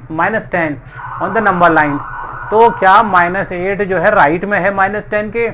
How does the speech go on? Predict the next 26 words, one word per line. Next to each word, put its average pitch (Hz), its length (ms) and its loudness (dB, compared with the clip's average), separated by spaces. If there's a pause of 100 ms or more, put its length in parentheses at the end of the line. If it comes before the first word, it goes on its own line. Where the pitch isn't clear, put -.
(420)
यस, 180 260 -2
अगर 190 240 -4
हमने 196 240 -6
यहाँ 185 140 -2
पे 202 140 -4
एक 190 80 -6
number 190 240 -6
line 185 240 -4
बनाई 165 380 -4
तो 202 140 -6
देखिए 185 280 -6
ये 185 180 -4
ज़ीरो 160 260 -6
है 175 160 -4
इसके, 208 280 -8
और 180 280 -6
ये 190 160 -6
minus 175 520 -4
one, 165 540 -4
minus 165 420 -4 (180)
two 175 400 -10 (560)
and 160 120 -6
minus 170 420 -4 (100)
three 156 320 -6
and 180 200 -6
minus 170 360 -4